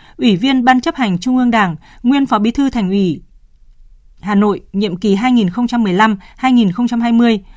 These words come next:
nguyên Bí thư Ban Cán sự Đảng, nguyên Chủ tịch Ủy ban Nhân dân thành phố Hà Nội, nhiệm kỳ hai nghìn không trăm mười sáu hai nghìn không trăm hai mươi mốt. Ban chấp hành Trung ương Đảng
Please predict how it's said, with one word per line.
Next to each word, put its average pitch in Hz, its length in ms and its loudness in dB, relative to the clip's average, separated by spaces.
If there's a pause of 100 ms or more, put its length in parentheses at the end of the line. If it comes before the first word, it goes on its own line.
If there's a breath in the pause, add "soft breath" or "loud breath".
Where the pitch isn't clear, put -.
(260 soft breath)
nguyên 285 280 2
Bí 240 120 2
thư 269 280 -2
Ban 247 260 0
Cán 240 160 -4
sự 233 120 -8
Đảng, 190 260 0 (300 soft breath)
nguyên 269 240 0
Chủ 226 140 -2
tịch 196 200 -2
Ủy 196 180 -2
ban 233 180 0
Nhân 240 100 2
dân 247 200 0
thành 196 160 -4
phố 247 120 -8
Hà 247 120 -4
Nội, 185 280 -4
nhiệm 190 220 -4
kỳ 190 200 -2
hai 240 160 -2
nghìn 202 180 0
không 233 160 -4
trăm 233 140 -4
mười 185 100 -2
sáu 180 420 -4
hai 240 140 -4
nghìn 196 200 0
không 220 180 -6
trăm 214 180 -6
hai 214 120 -6
mươi 220 100 -2
mốt. 294 220 0 (640 loud breath)
Ban 269 200 2
chấp 349 120 -4
hành 220 200 0
Trung 277 160 -2
ương 269 140 -2
Đảng 202 260 0